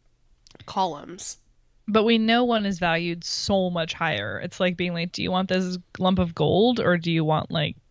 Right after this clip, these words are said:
Speaker 2: a shit sandwich?"
Speaker 1: Well, if you feel like they're that, if you feel like they're that obviously different, then it doesn't feel like that hard of a choice.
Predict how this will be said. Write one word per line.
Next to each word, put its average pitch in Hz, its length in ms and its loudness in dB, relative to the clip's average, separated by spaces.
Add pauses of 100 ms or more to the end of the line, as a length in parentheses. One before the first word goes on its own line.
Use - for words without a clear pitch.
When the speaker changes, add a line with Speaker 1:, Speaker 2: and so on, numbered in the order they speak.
(100)
Speaker 2:
a 156 100 -2
shit - 260 0
sandwich?" - 480 -4 (640)
Speaker 1:
Well, 226 240 0
if 226 240 -2
you 226 120 -6
feel 247 280 -2
like 220 180 0
they're 202 240 -2
that, 196 500 4
if - 280 0
you 330 100 12
feel 254 200 4
like 233 260 2
they're 208 160 4
that 202 280 8
obviously 208 580 0
different, 208 380 -2
then 202 120 -2
it 190 160 -2
doesn't 220 340 0
feel 196 140 -4
like 185 180 -8
that 175 180 -2
hard 214 200 -4
of 220 80 -4
a 247 40 -4
choice. 190 720 -4